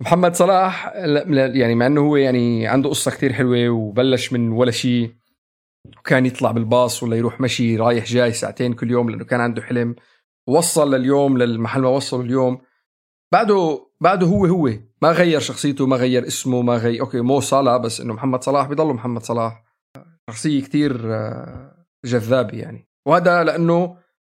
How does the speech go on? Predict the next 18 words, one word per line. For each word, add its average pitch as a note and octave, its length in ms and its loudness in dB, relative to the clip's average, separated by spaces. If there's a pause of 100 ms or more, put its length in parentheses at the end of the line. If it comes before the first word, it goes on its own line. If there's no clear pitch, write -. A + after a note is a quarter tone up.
(260)
ما E3 140 4
نكر F3 300 0
أصله، C3 260 -2
ما C3+ 100 2
نكر E3 280 0
مين C3+ 140 0
هو، B2 260 0
ما C3+ 100 0
حاول C#3 300 0
يكون C3 340 0
أو A#2 120 -6
يصير C3 200 -2
شي B2+ 180 -8
شخص - 400 -8
تاني A#2 300 0
أو G#2 80 -10
شي A#2 160 -8
تاني. A2 380 -8